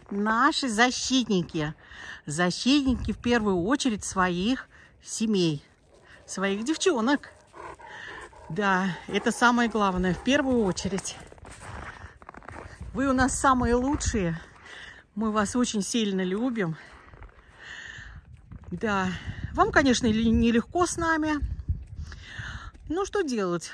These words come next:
Вы же нас любите такими, какими, в-, какие мы есть. Поэтому терпения вам, здоровья, хорошего настроения, сил и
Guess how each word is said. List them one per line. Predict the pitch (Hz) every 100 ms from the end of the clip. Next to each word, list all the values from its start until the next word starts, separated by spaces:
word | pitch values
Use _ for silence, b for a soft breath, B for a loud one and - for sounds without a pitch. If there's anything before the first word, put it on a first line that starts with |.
| B
Вы | 208 247
же | 277
нас | 285 294
любите | 311 311 277 -
такими, | 269 269 - 277
какими, | 262 254 247 277 262
в-, | 247 247 - - - - -
какие | 277 269 294
мы | 277 277
есть. | 277 311 359 - - B B B - B B B B B B B B - -
Поэтому | 190 220 233 226 220
терпения | 277 277 - 415 381 294
вам, | 190 180 165 B B B B B B B B - _ _ B B B B B
здоровья, | 175 175 208 214 294 330 247 180 160 156 B B B B B B
хорошего | - 240 311 - 214
настроения, | 196 - 226 254 330 359 311 294 285 - B B B B -
сил | - - 285 349 392 370 b b b b b _ - - B B B B B B B _ _ - _ _ _ - - - - - - - - -
и | 226 269 349 403